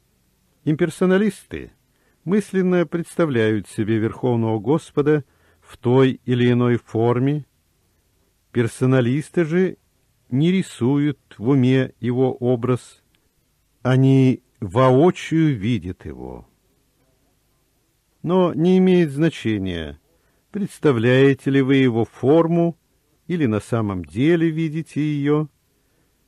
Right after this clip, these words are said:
Главное — сосредоточить ум на личностной форме Кришны.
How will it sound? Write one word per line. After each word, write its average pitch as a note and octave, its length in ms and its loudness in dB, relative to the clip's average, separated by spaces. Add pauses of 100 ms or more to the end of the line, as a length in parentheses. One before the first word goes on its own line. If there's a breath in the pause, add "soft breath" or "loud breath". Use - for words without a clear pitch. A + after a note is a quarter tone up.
Главное — C3+ 600 2
сосредоточить C3 1120 -2
ум D3+ 340 0 (460)
на C3 200 0
личностной C#3 960 -4 (180)
форме A#2 580 -4
Кришны. - 760 -16